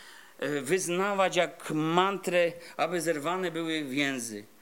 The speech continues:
Ale to ja mam skruszyć swoje serce. To ja mam przyjść w pokorze do Boga. I w wielkim uniżeniu mam stanąć przed Bogiem. To ja mam przepatrzeć to swoje życie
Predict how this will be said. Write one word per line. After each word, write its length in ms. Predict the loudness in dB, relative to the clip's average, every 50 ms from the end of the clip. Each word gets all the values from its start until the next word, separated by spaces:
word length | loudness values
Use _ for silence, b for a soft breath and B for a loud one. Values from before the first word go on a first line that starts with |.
| B B B B B B B B B B -14 -10
Ale 160 | -8 -8 -6
to 140 | -6 -4 -4
ja 340 | -4 -2 0 0 2 2 0
mam 220 | 0 -2 -2 -2
skruszyć 560 | -4 -6 -6 -8 -8 -6 -6 -6 -6 -6 -6
swoje 280 | -6 -6 -6 -6 -6 -6
serce. 640 | -6 -6 -6 -6 -8 -10 -12 -10 -10 -10 -10 -12 -16 -18 B B B B B
To 100 | -4 -4
ja 200 | -2 0 0 0
mam 180 | 0 0 0 0
przyjść 260 | -2 -4 -2 -4 -4
w 100 | -6 -4
pokorze 600 | -2 -4 -2 -2 0 2 2 2 0 -2 -4 -4
do 100 | -4 -6
Boga. 480 | -6 -6 -8 -8 -10 -12 -12 -14 -16 -18 B B B B B
I 100 | B -8
w 120 | -6 -6 -4
wielkim 460 | -2 -2 -2 -2 -4 -4 -4 -2 0 0
uniżeniu 500 | 2 2 2 2 2 2 2 2 2 2
mam 180 | 2 0 0 0
stanąć 400 | -2 -2 0 0 0 -2 -4 -6
przed 200 | -6 -8 -6 -6
Bogiem. 460 | -6 -6 -6 -6 -10 -12 -14 -16 -18 -20 B B B B B B B B
To 200 | -2 -2 0 0
ja 280 | 0 0 2 2 2
mam 240 | 2 0 -2 -2 -2
przepatrzeć 640 | -2 -2 -2 -2 0 0 -2 0 -2 -4 -6 -6 -4
to 100 | -4 -2
swoje 340 | -2 -2 0 0 0 0 0
życie 560 | 0 -2 -4 -4 -4 -6 -6 -6 -8 -8